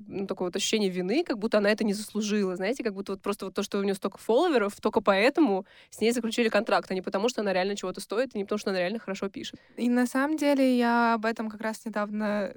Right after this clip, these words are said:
Speaker 2: думала. Я читала две книжки подряд. Это было «Решетон» и, э, «Вскрытие покажет», и, э, «Дневник книготорговца». Я забыла, как зовут, Шон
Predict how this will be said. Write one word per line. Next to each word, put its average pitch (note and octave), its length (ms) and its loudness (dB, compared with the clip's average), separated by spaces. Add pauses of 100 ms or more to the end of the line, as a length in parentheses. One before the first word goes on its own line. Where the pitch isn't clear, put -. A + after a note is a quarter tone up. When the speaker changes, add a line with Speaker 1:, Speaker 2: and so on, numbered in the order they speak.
(120)
Speaker 2:
думала. C4 600 2
Я G3+ 200 0
читала B3+ 260 0
две A3+ 140 -2
книжки A#3 320 -6
подряд. A3 500 -2
Это B3+ 200 -4
было G#3+ 640 -2 (300)
«Решетон» A#3+ 480 2 (380)
и, A#3+ 180 -2
э, A3+ 300 2
«Вскрытие A3+ 400 -4
покажет», G3 640 -6 (120)
и, C4 680 -2 (440)
э, G3+ 80 0
«Дневник A#3 400 -2
книготорговца». A#3+ 1600 -2 (920)
Я G#3+ 120 -4
забыла, G#3+ 420 -4
как F#3+ 200 -16
зовут, G#3 320 -6
Шон A#3 640 2